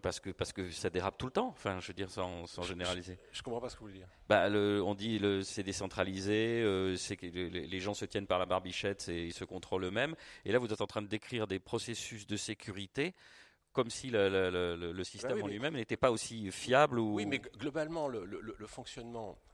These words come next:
Speaker 2: du, d'une blockchain qui fonctionne avec la, ce qu'on appelle la preuve de travail, donc comme le, comme le Bitcoin, il est parfaitement sécurisé et, et, et il évite les, les, les attaques civiles que j'étais en train de mentionner parce que justement,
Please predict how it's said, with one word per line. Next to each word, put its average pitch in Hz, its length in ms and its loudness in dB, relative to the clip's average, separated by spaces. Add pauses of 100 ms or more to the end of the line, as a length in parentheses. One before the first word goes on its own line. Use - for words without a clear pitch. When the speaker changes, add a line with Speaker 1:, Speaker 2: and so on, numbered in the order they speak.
(160)
Speaker 2:
du, 98 140 -14
d'une 101 200 -14
blockchain 101 520 -10
qui - 60 -20
fonctionne 101 340 -10
avec 85 160 -8
la, - 80 -14 (100)
ce - 120 -16
qu'on 95 80 -10
appelle 95 180 -10
la 90 80 -6
preuve - 180 -14
de 98 80 -6
travail, 95 340 -8
donc 82 160 -14
comme 80 140 -16
le, 78 180 -12
comme 90 200 -10
le 165 60 -10
Bitcoin, 185 380 -8 (340)
il 113 140 -6
est 135 40 0
parfaitement - 400 -6
sécurisé 101 640 -10 (260)
et, 117 180 -2 (320)
et, - 140 -18
et 110 80 -6
il 117 160 -4
évite 151 400 -4
les, 98 220 -8
les, 98 180 -12
les 98 180 -8
attaques 110 220 -8
civiles 107 340 -10
que 98 100 -14
j'étais 90 180 -12
en 90 80 -6
train 85 160 -10
de 85 40 -8
mentionner 113 300 -8
parce 127 220 -2
que 143 100 -4
justement, 131 540 -8